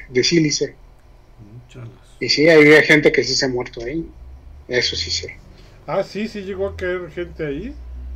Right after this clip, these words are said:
Speaker 1: Sí, sí, sí, en los hilos. Es que es un, bueno, o sea, pones en un cilindro de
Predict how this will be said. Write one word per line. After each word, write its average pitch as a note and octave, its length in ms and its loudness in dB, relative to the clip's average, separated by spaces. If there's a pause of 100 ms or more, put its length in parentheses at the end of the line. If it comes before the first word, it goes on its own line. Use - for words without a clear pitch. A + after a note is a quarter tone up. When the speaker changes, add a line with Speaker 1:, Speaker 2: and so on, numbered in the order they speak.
(120)
Speaker 1:
Sí, F3+ 440 6
sí, E3 180 2
sí, - 140 -2
en F3 100 6
los C#3 160 4
hilos. F3 400 -2
Es F#3 120 2
que C#4 100 2
es A3+ 120 2
un, A#3 320 4
bueno, G3+ 240 -2 (260)
o - 40 -20
sea, - 140 -10
pones C#3 280 -4
en C#3+ 140 0
un D3+ 100 4
cilindro D#3 840 4 (840)
de B2 180 -10